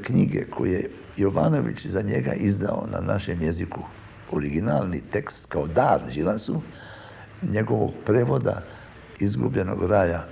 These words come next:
Miltonovog. Ali on je to hteo da pripravi.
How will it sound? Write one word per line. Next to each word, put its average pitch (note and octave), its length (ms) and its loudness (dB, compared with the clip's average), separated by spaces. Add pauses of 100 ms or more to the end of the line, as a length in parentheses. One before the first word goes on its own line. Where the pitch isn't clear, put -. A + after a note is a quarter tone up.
(120)
Miltonovog. E2+ 580 0 (1300)
Ali F#2+ 160 -2
on G2+ 160 2
je F#2 100 2
to - 160 0
hteo - 240 4
da - 120 2
pripravi. - 560 2